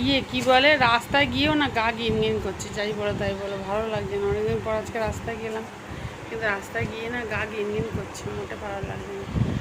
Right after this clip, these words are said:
এখন এই ভাত হয়ে গেছে, আর এক, কিছু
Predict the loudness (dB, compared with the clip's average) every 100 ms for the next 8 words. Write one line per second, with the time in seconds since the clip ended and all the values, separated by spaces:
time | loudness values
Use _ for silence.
0 | -4 -2 0 2 0 -2 -2 -2 -6 -10
1 | -12 -12 -12 -12 -8 0 0 2 4 4
2 | 6 4 2 -2 -4 -8 -12 -12 -12 -12
3 | -6 0 2 2 0 -2 0 0 -2 -4
4 | -4 -4 0